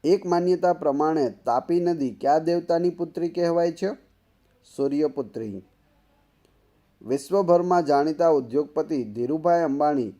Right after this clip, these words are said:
ક્યાંના મૂળ નિવાસી હતા? ચોરવાડ, ગુજરાત.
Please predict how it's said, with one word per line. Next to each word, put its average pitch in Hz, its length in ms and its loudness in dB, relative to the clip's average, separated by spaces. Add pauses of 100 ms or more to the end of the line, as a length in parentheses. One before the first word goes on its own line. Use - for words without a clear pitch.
ક્યાંના 151 300 0
મૂળ 175 280 2
નિવાસી 175 520 0
હતા? 180 280 -2 (1160)
ચોરવાડ, 147 480 4 (220)
ગુજરાત. 113 520 -4